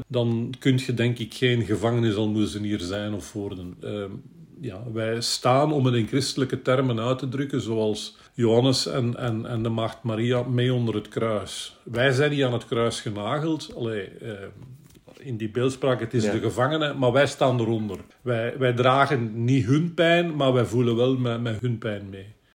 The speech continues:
Speaker 2: Dirk is ervan overtuigd dat de gevangenis een geschikte plaats is om je geloof te herontdekken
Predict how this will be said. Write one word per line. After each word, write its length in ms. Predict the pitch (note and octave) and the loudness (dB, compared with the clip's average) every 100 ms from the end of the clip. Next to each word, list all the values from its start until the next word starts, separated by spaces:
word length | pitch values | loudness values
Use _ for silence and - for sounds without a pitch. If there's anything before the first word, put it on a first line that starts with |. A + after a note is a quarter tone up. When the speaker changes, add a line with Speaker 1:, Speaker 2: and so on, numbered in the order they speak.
| - - | -20 -8
Speaker 2:
Dirk 360 | G#2+ B2 E3+ | 6 8 8
is 200 | - A2 | 4 -2
ervan 240 | A#2 G2 G#2 | 0 2 2
overtuigd 640 | G2 F#2 - A#2+ C#3 - | 2 0 4 4 4 2
dat 120 | G#2+ G2+ | -2 0
de 80 | |
gevangenis 500 | F2+ E2+ G#2 A#2 G#2+ | 0 2 4 4 2
een 100 | - F#2 | 0 -2
geschikte 380 | F2+ E3 - | 0 -2 -2
plaats 360 | - A2 A2 - | 0 2 2 0
is 140 | A2 | -4
om 120 | - G2+ | -2 0
je 100 | F#2 | 2
geloof 320 | F#2 G2 G2+ | 2 2 2
te 80 | G2 | 0
herontdekken 640 | F#2+ F#2+ F2+ E2+ E2+ | 2 2 0 -4 -6